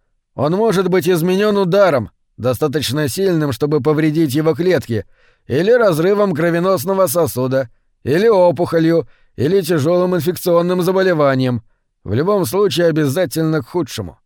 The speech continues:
Но повлиять на строение мозга, упорно о чем-то думая, попросту невозможно". Он задумчиво посмотрел на Джорджа и добавил:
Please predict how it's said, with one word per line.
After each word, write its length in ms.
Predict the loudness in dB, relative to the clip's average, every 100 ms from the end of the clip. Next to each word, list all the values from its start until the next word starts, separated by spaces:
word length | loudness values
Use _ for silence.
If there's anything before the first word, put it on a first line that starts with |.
| _ _ _ _
Но 260 | -8 -4 -2
повлиять 600 | 0 0 2 2 2 0
на 160 | -4 -4
строение 500 | -2 0 0 0 0
мозга, 480 | 0 0 -2 -4 -6 _ _ -4
упорно 580 | -2 2 2 2 0
о 60 | 0
чем-то 400 | 0 -2 0 -2
думая, 480 | 0 0 0 -4 -8 _ _ _ -4
попросту 560 | -2 2 0 0 0
невозможно". 880 | 2 2 2 2 0 0 -2 -4 -12 _ _ _ _ -8
Он 160 | -4 0
задумчиво 540 | 0 0 -2 0 0
посмотрел 500 | -2 -2 -2 0 0
на 140 | 0
Джорджа 420 | 0 0 0 -2 -4 -18 _
и 120 | -4
добавил: 480 | -2 0 0 0